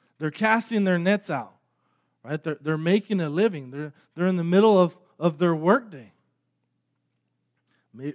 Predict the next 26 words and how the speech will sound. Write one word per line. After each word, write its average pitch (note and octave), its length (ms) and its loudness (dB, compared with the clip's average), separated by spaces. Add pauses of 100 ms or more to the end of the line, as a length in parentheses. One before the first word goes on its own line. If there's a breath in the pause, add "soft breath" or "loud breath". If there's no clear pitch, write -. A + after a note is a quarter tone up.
maybe E3+ 340 -2
they're E3+ 140 -2
sweating. E3+ 480 -6
Maybe D3 240 -6
they E3 140 -2
have E3+ 140 -2
their D3+ 120 -6
shirts F#3 340 -8
off. B2 200 -8 (120)
I D#3+ 80 -2
don't E3 160 -2
know. D#3+ 180 -4
But, A#2 280 -16 (440 soft breath)
but C#3 300 -12 (760)
they're, D3 300 -2 (120)
they're, D3+ 240 0
they're D3 200 -6
caught F3+ 280 -2
up. F#3 180 0
And, D3 180 -12
and D3+ 160 -8
suddenly G#3+ 460 2
Jesus E3+ 480 -6
interrupts F3 480 -4
them, G2 180 -20 (1000)
right? C3+ 180 -16